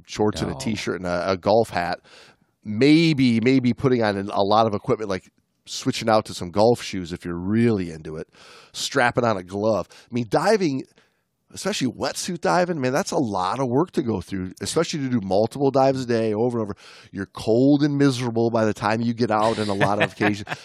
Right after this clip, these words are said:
Speaker 1: So, but, so you're doing it, like, you're, you're pushing yourself to keep at it.
Speaker 2: Yeah, it
Speaker 1: So even, even in the be-, I mean, if you're in a cold water environment, especially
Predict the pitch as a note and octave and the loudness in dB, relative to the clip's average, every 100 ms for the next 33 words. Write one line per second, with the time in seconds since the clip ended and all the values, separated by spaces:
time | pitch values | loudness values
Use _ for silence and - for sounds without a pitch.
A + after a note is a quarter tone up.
0 | - F3 E3+ C3 - - D#3+ D3 C3 A#2 | -4 -2 0 -2 -8 0 0 2 -2 -4
1 | - D#3 G3+ A3+ D#3+ A#2+ G2 G#2+ G#2 - | -6 0 2 4 4 0 -2 -4 -8 -8
2 | A#2 A2+ G#2+ _ - _ _ A2 G#2+ - | -6 -4 -4 _ -20 _ _ -10 -8 -10
3 | - G#3+ A#3 G#3 C#3+ A2 F#2 - F#2+ F2 | -4 0 2 2 0 -2 -2 0 0 -2
4 | - - _ _ _ _ _ _ _ _ | -10 -18 _ _ _ _ _ _ _ _
5 | _ _ _ _ _ - - - C#3+ A#2 | _ _ _ _ _ -12 -8 -6 0 2
6 | G2+ D2+ - - _ _ _ _ - F3 | 2 0 -8 -20 _ _ _ _ -2 0
7 | E2 C3+ A2+ A2+ C3+ C#3 F3+ G3+ F#3+ D3 | 0 -4 -6 -2 -2 -2 -2 2 0 0
8 | F3+ G3+ F#3+ D#3+ B2 G2 D3+ C#3+ B2 A#2+ | -6 0 0 2 0 0 -2 0 -4 -4
9 | E3 A3 F#3 A#2 - D#3 C#3 A2 C3+ C#3 | -4 0 0 0 0 2 2 2 2 2
10 | G#2 F2 F2+ E2+ E2 D#2 - B2 C3+ - | 0 -4 -6 -6 -10 -12 -4 0 0 -2
11 | - | -14